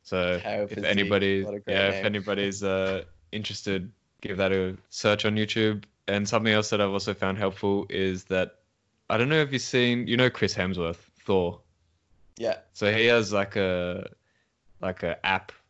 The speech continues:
Speaker 1: which basically is, like, his team of, like, nutritional and training experts that he's used over the years, 'cause he's pretty muscular dude. And so his app is called Center, and right now they have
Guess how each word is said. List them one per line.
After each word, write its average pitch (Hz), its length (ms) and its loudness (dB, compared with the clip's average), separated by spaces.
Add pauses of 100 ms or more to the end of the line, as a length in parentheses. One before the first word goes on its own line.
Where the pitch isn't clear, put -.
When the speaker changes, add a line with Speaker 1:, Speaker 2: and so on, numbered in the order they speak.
(200)
Speaker 1:
which - 460 -8
basically 95 460 0
is, 92 160 -2
like, 82 160 -4
his 92 260 -6
team 92 380 -4
of, 85 320 -8
like, 85 200 -8
nutritional 87 640 -4
and 82 320 -8 (140)
training 87 460 -2
experts - 580 -6
that 80 160 -4
he's 87 240 -4
used 87 200 -4
over 90 160 2
the 85 120 -4
years, 87 320 -2 (580)
'cause 87 160 -6
he's 87 380 -2 (300)
pretty 87 280 0
muscular 87 500 -4
dude. 85 300 -2 (580)
And 92 640 4 (220)
so - 180 -2
his 98 140 0
app 104 240 0
is 98 80 -4
called 90 260 0
Center, 92 380 0
and 87 260 0
right 92 180 4
now 90 180 0
they 87 100 -2
have 87 260 -4